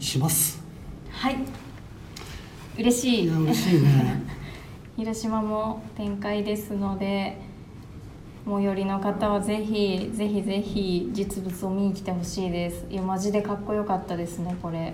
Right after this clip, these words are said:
Speaker 1: これかっこいいね。
Speaker 2: はい。まあ、お値段もやっぱりね、いいお値段はするんですけど、
Speaker 1: うん。
Speaker 2: やっぱり長く履けるし、自信を持って紹介ができる商品です。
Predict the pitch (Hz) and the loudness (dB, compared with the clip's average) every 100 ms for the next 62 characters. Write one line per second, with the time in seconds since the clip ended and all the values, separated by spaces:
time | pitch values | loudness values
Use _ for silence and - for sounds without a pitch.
0 | - 151 147 127 - 165 147 113 113 - | -6 -6 -4 -4 0 2 4 4 0 0
1 | 185 170 180 202 214 214 220 247 277 254 | 0 0 -2 -4 0 2 4 6 6 4
2 | 208 190 185 196 185 202 202 - 233 214 | 4 2 0 0 0 0 0 -2 0 2
3 | 208 208 208 196 - 202 202 202 202 135 | 2 0 0 -2 -4 -2 -2 -2 0 2
4 | 123 - 196 - - - - - - 214 | 2 2 0 -2 -8 -12 -12 -12 -10 -8
5 | - 202 180 196 320 - - - 175 196 | -2 0 2 4 2 2 -2 -4 -4 -4
6 | 185 196 - 214 214 - - - - - | -2 -4 -2 -2 -2 -6 -12 -12 -12 -14
7 | - - - - 208 - 214 220 226 226 | -14 -14 -14 -8 -4 0 2 4 4 2
8 | 214 - 185 180 180 180 175 175 175 - | -2 -2 -2 0 0 0 0 -2 -4 -4
9 | 208 175 175 202 185 185 196 180 202 - | -2 -2 -2 -2 -4 -4 -2 -2 -2 -6
10 | - 214 202 208 226 - - - | -8 -6 0 2 0 -2 -8 -12